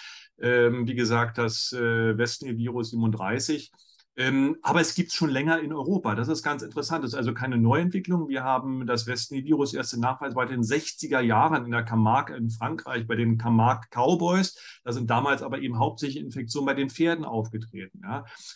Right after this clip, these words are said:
Es ist also keine Neuentwicklung. Es hat sich dann eben, äh, basierend, äh, auf der entsprechenden Ökologie, die es eben braucht. Das West-Nil-Virus braucht nämlich Vögel, Wildvögel als Amplifikationswirte, hat es sich peu à peu in Europa weiter verbreitet,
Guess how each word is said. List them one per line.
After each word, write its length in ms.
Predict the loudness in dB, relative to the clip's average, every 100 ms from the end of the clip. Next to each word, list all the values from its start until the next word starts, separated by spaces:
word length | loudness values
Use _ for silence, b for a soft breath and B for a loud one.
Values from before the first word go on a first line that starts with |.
| B
Es 120 | -2 2
ist 120 | 4
also 200 | 4 2
keine 260 | 2 2
Neuentwicklung. 800 | 4 6 6 4 4 2 2 2
Es 120 | 2
hat 140 | -2 -2
sich 200 | -4 -4
dann 240 | -4 -4
eben, 540 | -2 0 0 0 -2 0
äh, 200 | 2 2
basierend, 800 | 0 -2 -4 -2 0 2 0 -2
äh, 120 | -2
auf 380 | -2 0 -2 -2 _ _ _ _
der 400 | 0 2 2 0
entsprechenden 640 | -6 -10 -6 -6 -2 -2 0
Ökologie, 640 | 4 4 6 4 4 6 6
die 140 | 6
es 140 | -2 -2
eben 280 | -2 0 -2
braucht. 440 | 0 0 0 -4 -10
Das 180 | -8 -2
West-Nil-Virus 600 | 0 2 4 4 4 0
braucht 320 | 0 0 0
nämlich 240 | -4 -4
Vögel, 540 | -4 4 6 8 6 6
Wildvögel 640 | 6 4 -2 0 2 2 0 B B
als 320 | -4 -2 -2
Amplifikationswirte, 1080 | -2 0 -2 -2 0 0 2 2 2 -2 0
hat 180 | 0 2
es 120 | 2
sich 220 | 2 0
peu 200 | 2 2
à 60 | 2
peu 220 | -2 -4
in 80 | -2
Europa 400 | -4 0 0 2
weiter 280 | 2 2 0
verbreitet, 600 | -4 -2 0 2 0